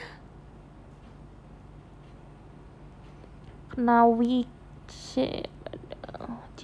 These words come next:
J K. J J K itu apa? Suaranya kayak air di pegunungan jernih. Woi, Kamechan. Indah, kalau osinya tiga boleh nggak sih? Boleh.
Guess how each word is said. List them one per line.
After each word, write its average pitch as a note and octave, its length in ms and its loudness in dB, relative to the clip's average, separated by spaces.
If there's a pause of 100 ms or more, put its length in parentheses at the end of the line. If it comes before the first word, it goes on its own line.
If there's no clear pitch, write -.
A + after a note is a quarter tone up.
J A#3 320 -2
K. A3 240 -4
J - 80 -8
J A#3 160 -2
K C#4 160 0
itu C4+ 160 4
apa? G#3+ 320 -4 (1700)
Suaranya B3+ 320 6
kayak C#4 240 6
air B3 160 6
di A#3 80 2
pegunungan A#3 720 2
jernih. A3 640 0
Woi, - 400 -8 (160)
Kamechan. G#3 640 -2 (3000)
Indah, C4+ 240 6
kalau B3+ 240 10
osinya B3+ 320 4
tiga C4 240 6
boleh C#4+ 240 8
nggak C4 160 6
sih? C#4+ 80 0
Boleh. F#4+ 400 12